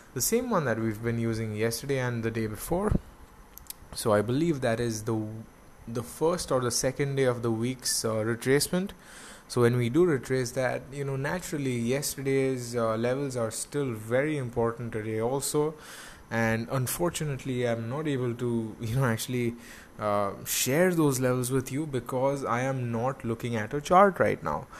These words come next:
And y-, you may ask me that, "Hey, why? I mean, after all, isn't this podcast all about analyzing charts?" But, I mean, obviously, yes, it is. But then the thing is that, uh, it so happens that not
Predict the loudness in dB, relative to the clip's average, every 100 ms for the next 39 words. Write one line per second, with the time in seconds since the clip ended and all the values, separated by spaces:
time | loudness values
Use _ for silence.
0 | -18 -18 -8 -6 -4 -4 -6 -10 -16 -20
1 | -14 -12 -10 -6 -2 -2 0 0 0 0
2 | 0 0 0 2 2 4 4 4 2 0
3 | -2 -4 -10 -6 -4 -2 0 4 6 4
4 | 2 0 0 0 -2 -2 2 0 2 0
5 | 0 0 -4 -4 -2 0 0 0 -6 -4
6 | 0 0 0 -8 -8 -16 -20 -20 -20 -20
7 | -12 -8 -4 -4 -2 0 0 2 0 2
8 | 0 2 6 6 4 2 4 4 2 -2
9 | -2 -4 -4 -4 -4 -2 -2 -2 -4 -4
10 | -6 -16 -20 -20 -20 -14 -8 -6 -6 -10
11 | -8 -8 -6 0 0 0 -2 -2 -6 -4
12 | -4 -2 -2 -6 -10 -6 -4 -4